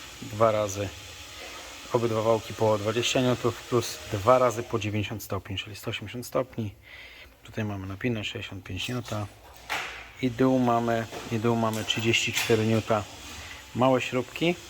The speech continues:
ale w tym momencie te newtonometry mnie nie interesują, bo nie odkręcałem, i dół na trzysta. No, ta śruba jest duża,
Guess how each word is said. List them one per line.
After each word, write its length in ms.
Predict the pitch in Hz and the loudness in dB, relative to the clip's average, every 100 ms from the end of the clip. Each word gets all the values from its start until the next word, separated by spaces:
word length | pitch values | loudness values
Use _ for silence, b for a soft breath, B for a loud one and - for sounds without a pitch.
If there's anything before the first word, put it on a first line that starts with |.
| - - | -12 -4
ale 120 | 113 | -4
w 60 | - | 0
tym 120 | 123 | 0
momencie 540 | 117 113 107 - 104 - - B B B B - | 2 0 0 -2 -4 -6 -14 B B B B 0
te 100 | 117 | 2
newtonometry 520 | 107 117 117 113 117 | 4 2 2 0 0
mnie 120 | 107 | 2
nie 120 | 113 120 | 2 2
interesują, 440 | 113 110 - 110 | 0 -2 -2 -2
bo 100 | 110 | 0
nie 100 | 113 | 0
odkręcałem, 600 | 110 123 113 135 131 123 | -2 -6 -4 -4 -4 -4
i 100 | 123 | -4
dół 280 | 104 117 117 | 4 4 4
na 100 | 110 | 2
trzysta. 480 | - - 107 - 98 - - - - B B B B B - | 0 0 -2 -4 -6 -6 -14 -18 -18 B B B B B 0
No, 100 | - | 2
ta 120 | 104 | 0
śruba 320 | - 113 101 | 0 0 0
jest 160 | 95 98 | 0 0
duża, 320 | 120 104 | 2 2